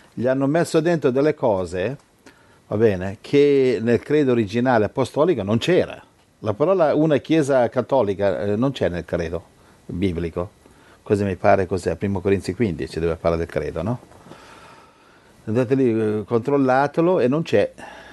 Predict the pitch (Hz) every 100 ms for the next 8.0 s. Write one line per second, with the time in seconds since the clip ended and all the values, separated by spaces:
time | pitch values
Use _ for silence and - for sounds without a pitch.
0 | - - 151 165 78 - 113 104 85 95
1 | - 113 113 107 120 127 - 82 117 -
2 | 131 117 110 104 98 123 123 147 - 104
3 | 120 120 123 120 151 135 107 98 98 120
4 | 117 - 104 - 110 107 - 139 127 113
5 | - 117 107 - 107 135 147 127 107 98
6 | 98 101 - 113 117 110 156 139 107 -
7 | 104 110 113 120 143 101 - 90 98 95